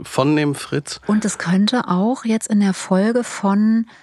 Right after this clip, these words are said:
Speaker 2: dieser Freude, die ja ursprünglich da war, ich
Speaker 1: Mhm.
Speaker 2: erzähl was und dann gucke ich aber in Augen, die angestrengt sind, die vielleicht auch rollen und die sich wegwenden,
Speaker 1: Mhm.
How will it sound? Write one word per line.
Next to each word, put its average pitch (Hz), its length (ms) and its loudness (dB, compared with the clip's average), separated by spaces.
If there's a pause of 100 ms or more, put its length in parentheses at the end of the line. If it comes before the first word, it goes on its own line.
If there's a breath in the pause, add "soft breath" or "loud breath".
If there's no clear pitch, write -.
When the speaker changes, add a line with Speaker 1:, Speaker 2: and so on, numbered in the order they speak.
(280 loud breath)
Speaker 2:
dieser 185 240 0
Freude, 226 600 0
die 202 80 -4
ja 190 140 0
ursprünglich 202 640 -2
da 165 280 -2
war, 175 160 0
ich - 120 -4
Speaker 1:
Mhm. 123 80 2
Speaker 2:
erzähl 185 580 0
was 185 380 -2
und 190 180 0
dann 190 160 2
gucke 220 220 -4
ich 208 100 -4
aber 185 180 0
in 180 120 0
Augen, 220 320 0
die 185 160 0
angestrengt 196 560 0
sind, 185 280 0
die 190 60 0
vielleicht 185 380 -2
auch - 320 -6
rollen 202 500 2
und 180 300 0
die 190 120 2
sich 175 260 -4
wegwenden, 160 840 0
Speaker 1:
Mhm. 120 140 0